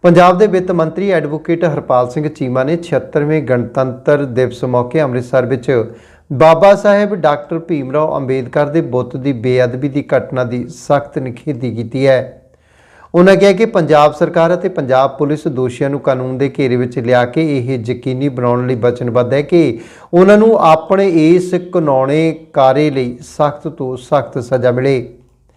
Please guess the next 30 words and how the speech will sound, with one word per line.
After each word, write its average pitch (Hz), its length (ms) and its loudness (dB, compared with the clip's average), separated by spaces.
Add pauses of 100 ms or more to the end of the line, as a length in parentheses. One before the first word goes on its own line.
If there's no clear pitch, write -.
(460)
ਇੱਥੇ 185 240 6
ਜਾਰੀ 185 360 6
ਇੱਕ 214 200 2
ਬਿਆਨ 165 400 4
ਵਿੱਚ 190 260 2
ਰਾਹੀਂ 165 380 2
ਵਿੱਤ 160 260 0
ਮੰਤਰੀ 156 420 -2
ਸਰਦਾਰ 135 440 2
ਹਰਪਾਲ 131 480 0
ਸਿੰਘ 143 180 -4
ਚੀਮਾ 135 320 -4
ਨੇ 139 140 -2
ਕਿਹਾ 131 260 0
ਕਿ 143 280 0
ਇਸ 127 220 -6
ਘਿਨਾਉਣੇ 135 480 0
ਅਪਰਾਧ 127 380 0
ਪਿੱਛੇ 185 400 0 (400)
ਅਸਲ 214 340 6
ਸਾਜ਼ਿਸ਼ਕਾਰਾਂ 151 840 0
ਦੀ 156 120 -2
ਪਛਾਣ 143 520 -4
ਕਰਨ 143 360 0
ਅਤੇ 165 180 -2
ਉਹਨਾਂ 143 300 -2
ਨੂੰ 139 220 -4
ਗ੍ਰਿਫਤਾਰ 131 600 2
ਕਰਨ 131 340 -2
ਲਈ 123 280 -4